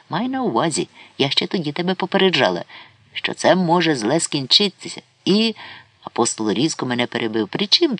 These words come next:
тут філфак? Невже ти не розумієш, політика — це здатність ворушити масами?»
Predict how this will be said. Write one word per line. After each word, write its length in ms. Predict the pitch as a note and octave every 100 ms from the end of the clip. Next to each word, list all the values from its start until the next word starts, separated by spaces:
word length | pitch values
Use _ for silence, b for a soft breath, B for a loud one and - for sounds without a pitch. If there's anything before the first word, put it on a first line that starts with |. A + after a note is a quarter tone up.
| -
тут 200 | G#3 -
філфак? 680 | - E4 - A2 E2+ - _ _ -
Невже 260 | F3+ A#3+
ти 120 | -
не 100 | G3+
розумієш, 580 | G3+ F#3 F#3 F3 C3+ -
політика — 720 | - D3 F#3 B3 - B2 - G2+
це 200 | - G#2
здатність 720 | F2+ C3 F#3+ F#3+ F3 F#3+ F3+
ворушити 600 | F3+ F3+ - F#3+ F#3+ F#3
масами?» 600 | F3 G#3+ D#3 - G2